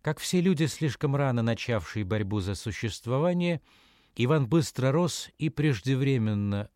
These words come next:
вырос. В семнадцать-двадцать лет при выходе из детства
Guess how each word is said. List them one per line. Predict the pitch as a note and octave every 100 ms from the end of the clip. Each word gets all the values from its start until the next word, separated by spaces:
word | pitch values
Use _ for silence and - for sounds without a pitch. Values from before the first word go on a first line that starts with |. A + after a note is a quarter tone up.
| -
вырос. | F2+ D#2+ C#2+ D#2+ - - _ _ _ _ _ - - -
В |
семнадцать-двадцать | - D#3 F#3 F#3 - A#2 C3 D#3+ - -
лет | D#3+ C3+
при | A#2+
выходе | C#3 A#2+ A#2 A2+
из | G2
детства | D#3+ E3 - D3